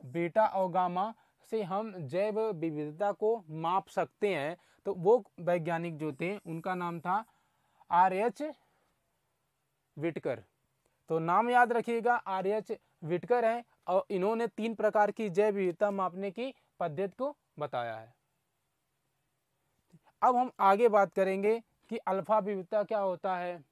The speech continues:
बीटा क्या होता है और गामा क्या होता है। देखिएगा,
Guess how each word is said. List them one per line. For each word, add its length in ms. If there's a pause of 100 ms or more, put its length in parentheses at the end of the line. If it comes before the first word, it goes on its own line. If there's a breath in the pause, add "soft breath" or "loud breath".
(280)
बीटा 400
क्या 160
होता 380
है 140 (640)
और 260
गामा 360
क्या 140
होता 280
है। 80 (920)
देखिएगा, 580